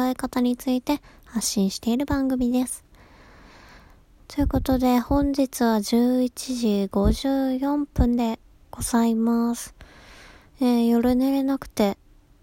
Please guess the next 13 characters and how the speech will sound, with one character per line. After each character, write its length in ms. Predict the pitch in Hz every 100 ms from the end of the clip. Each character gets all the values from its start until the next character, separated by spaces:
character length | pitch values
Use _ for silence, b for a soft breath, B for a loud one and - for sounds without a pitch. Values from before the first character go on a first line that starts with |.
| _ -
朝 540 | 220 - 240 233 - _ _ _ -
五 220 | 226 254
時 180 | 269 285
ぐ 100 | 277
ら 160 | 262 220
い 80 |
に 180 | 202 196
や 80 | 202
っ 40 | 214 _ -
と 120 | 226
寝 160 | 226 226
れ 140 | 208
て、 320 | - 190 -